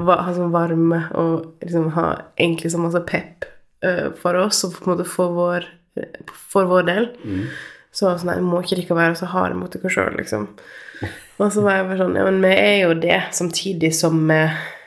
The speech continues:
Speaker 1: faktisk sånn synes at vi er helt ok folk.» Vi er bra folk som gjør det beste.
Speaker 2: Det er jo en,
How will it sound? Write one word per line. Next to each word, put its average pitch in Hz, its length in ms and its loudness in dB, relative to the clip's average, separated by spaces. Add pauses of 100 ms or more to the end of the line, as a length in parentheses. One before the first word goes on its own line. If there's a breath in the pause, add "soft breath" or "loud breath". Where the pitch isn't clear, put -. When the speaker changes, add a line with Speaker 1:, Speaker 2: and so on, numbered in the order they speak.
(340 loud breath)
Speaker 1:
faktisk - 640 -6
sånn 160 320 -4
synes 165 320 -2
at - 80 -6
vi 165 80 -4
er 160 160 -2
helt 165 260 -6
ok 175 200 -6 (640 loud breath)
folk.» - 400 -4 (1700)
Vi 185 80 2
er 185 80 0
bra 175 160 0
folk 175 200 -2
som 175 160 -4
gjør 165 120 0
det 165 80 -10
beste. 165 300 -4 (1300)
Speaker 2:
Det 123 160 0
er 107 80 4
jo 98 80 0
en, 104 140 0